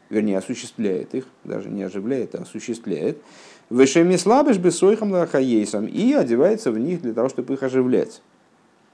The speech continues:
Осуществление это из, из нет в да, а с-, оживление это п-, наделение там, способностями, наделение силами и так далее. Э, десрофим гэм бэйлэм абрио. А, что,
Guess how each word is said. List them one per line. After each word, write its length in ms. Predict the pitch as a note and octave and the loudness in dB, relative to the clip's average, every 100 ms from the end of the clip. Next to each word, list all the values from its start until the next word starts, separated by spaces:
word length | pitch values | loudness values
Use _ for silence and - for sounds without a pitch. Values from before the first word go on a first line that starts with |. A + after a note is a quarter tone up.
| _ _ | _ _
Осуществление 680 | - - G2+ - G2+ F2+ - | -16 -14 -14 -4 -2 -2 -6
это 160 | - | -6
из, 420 | F#2+ - - - - | -6 -6 -10 -16 -14
из 380 | - C2 G2 F#2 | -10 -8 -8 -10
нет 360 | F2 G2+ F#2 - | -8 -6 -6 -8
в 80 | |
да, 440 | G2+ F3 F#3 C#2 B1 | -2 0 0 -4 -8
а 40 | |
с-, 140 | - - | -10 -10
оживление 640 | G2 G#2+ A#2 D#3+ C#3+ B2 | -8 -6 -4 -4 -2 -4
это 280 | B2 A2 G#2 | -4 -6 -8
п-, 180 | - - | -10 -10
наделение 840 | G#2 G2+ G#2+ A2 A2+ A2 G#2 F#2 | -10 -8 -8 -4 0 2 0 -2
там, 160 | F#2 B1 | -6 -12
способностями, 680 | - G#2 D#3 F3+ D#3+ C#3 B2 | -8 -6 -4 -4 -6 -6 -8
наделение 480 | G2 F#2+ F2+ C#2+ | -4 -4 -4 -4
силами 400 | - D3+ C#3+ A2+ | -6 -2 -2 -2
и 40 | G2 | -4
так 200 | G2 G#2 | -6 -6
далее. 180 | - D3 _ _ - - - - - - _ _ _ - | -8 -10 _ _ -20 -20 -20 -20 -20 -20 _ _ _ -4
Э, 260 | - A2+ | 4 6
десрофим 560 | A#2+ C#3+ G3+ B3+ B3+ E3+ | 6 4 6 6 6 4
гэм 200 | F3+ A3 | 4 6
бэйлэм 420 | E3 G3 G#3 F3+ | 6 6 4 4
абрио. 800 | F3 C3+ C3+ B2 A#2 A2+ A2+ A#2 A#2 - _ - - - - - - | 2 4 4 4 4 4 0 -4 -12 -20 _ -20 -20 -20 -20 -20 -10
А, 680 | - A2+ A2+ A2+ A2+ A2 A#2 | 0 4 6 6 6 6 6
что, 840 | A2 - - - C3+ C3+ B2+ B2+ | 2 -4 -10 0 4 6 8 6